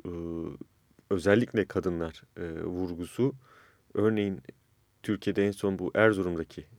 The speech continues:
hes karşıtı, e, gösteride de özetleri geçerken kadınların rolüne vurgu yapmıştınız da Trabzon'a geçen Çaykara'da yaşanan da yine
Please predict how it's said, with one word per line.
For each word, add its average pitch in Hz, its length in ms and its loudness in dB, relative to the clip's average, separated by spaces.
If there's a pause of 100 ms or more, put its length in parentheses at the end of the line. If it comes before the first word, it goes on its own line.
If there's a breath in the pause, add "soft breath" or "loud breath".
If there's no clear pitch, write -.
(140)
hes 90 220 -6
karşıtı, - 640 -10 (240)
e, 82 60 -10 (1900 soft breath)
gösteride 101 640 4
de 95 120 6 (800)
özetleri 95 440 0
geçerken 92 500 0
kadınların 98 540 0
rolüne 95 260 2
vurgu 87 260 -2
yapmıştınız 139 680 -2
da 78 120 -4 (880 soft breath)
Trabzon'a 107 420 6
geçen 87 300 -2
Çaykara'da 85 560 -2 (180)
yaşanan 82 480 -6
da 85 40 -2
yine 85 240 -4